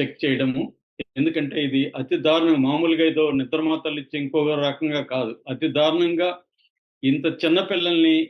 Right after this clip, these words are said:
అసలు మనసు ఎలా ఒప్పిందా అన్నట్టుగా కత్తితో, ఆ, ఇరవై పోట్లు,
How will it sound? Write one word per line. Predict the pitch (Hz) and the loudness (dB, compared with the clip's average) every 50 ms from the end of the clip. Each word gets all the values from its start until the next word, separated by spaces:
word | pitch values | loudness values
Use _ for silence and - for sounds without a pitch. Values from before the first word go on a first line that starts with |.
| _ - 131 | _ -10 -10
అసలు | 123 - - 160 139 | -8 -6 -4 0 2
మనసు | 131 135 139 156 170 165 165 | 4 4 4 2 0 0 -2
ఎలా | 185 175 165 165 | -2 0 2 2
ఒప్పిందా | 160 151 147 156 - - - 151 151 151 151 147 | 2 2 0 -4 -12 -12 -10 -8 -4 -2 0 0
అన్నట్టుగా | 147 143 143 143 147 139 - 143 135 143 180 170 160 151 143 147 160 160 - - | 0 -2 -4 -4 -6 -8 -8 -8 -4 -2 -2 -2 0 0 0 0 -2 -4 -4 -6
కత్తితో, | 147 139 - 170 160 - 170 160 156 147 143 - - _ _ _ _ _ _ _ _ _ 143 | -8 -6 -6 -10 -6 0 2 2 2 2 0 -4 -8 _ _ _ _ _ _ _ _ _ -4
ఆ, | 131 127 123 123 123 123 123 | -2 0 0 0 0 -2 -2
ఇరవై | 135 135 139 156 165 170 165 | -2 -2 2 2 4 2 2
పోట్లు, | 165 - 151 156 156 - 131 120 113 | 0 0 -2 -2 -2 -4 -8 -10 -8